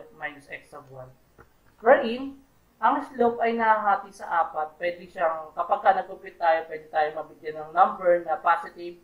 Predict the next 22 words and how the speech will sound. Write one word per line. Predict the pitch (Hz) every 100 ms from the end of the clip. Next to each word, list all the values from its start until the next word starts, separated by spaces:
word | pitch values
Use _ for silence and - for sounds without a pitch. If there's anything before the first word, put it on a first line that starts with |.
| _ _ _ _
Kapag | 202 - 214 214
ka | 208
positive | 208 202 202 214 180 190
yung | 185
nakuha | 185 185 180 175
nating, | 175 170 175 170 _ -
ah, | - 151 165 170
answer, | - 143 139 _ _ _ _ _ 156
that | 170 170 175
is, | 170 _ _
ang | 165 170 165
slope | 180 175 175 165
niya, | 139
when | 139 156
slope | - 175 190 190
is | 180
positive, | - 160 143 - 160 143 156
then | 151 139
the, | 143 139 - _ _ _ 180
the | 175
graph | 170 156 156
is | -